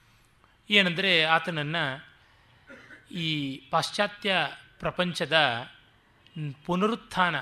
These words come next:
ನವೋದಯ, ರೆನೆಸಾನ್ಸ್ನ ಕಾಲದಲ್ಲಿ ಇದ್ದ ಮೆಕಿವೆಲಿಯ ಸಮೀಕರಣ ಮಾಡಿ, ಅವನ ಪ್ರಿನ್ಸೆಸ್ ಅನ್ನುವಂತಹ ಯಾವ ಒಂದು ಗ್ರಂಥ ಉಂಟು,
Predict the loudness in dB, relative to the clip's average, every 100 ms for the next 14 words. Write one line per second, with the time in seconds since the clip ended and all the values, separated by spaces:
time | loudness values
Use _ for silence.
0 | -8 -12 -4 -2 0 0 2 2 0 -4
1 | -8 -4 2 2 2 0 -2 -4 -2 -2
2 | -6 0 2 2 -2 -6 -8 -2 0 0
3 | -2 -14 -20 _ -20 _ -4 -4 -2 -2
4 | -2 -2 0 -2 -4 -18 -20 -14 -4 -2
5 | 0 0 2 2 0 0 0 -2 -8 -14
6 | -20 -20 -20 -16 -6 -2 2 0 -2 -6
7 | -4 -8 -4 -2 -2 -4 -4 0 0 2
8 | 0 0 -6 -8 -10 -6 -4 -4 -4 -4
9 | -6 -6 -6 -6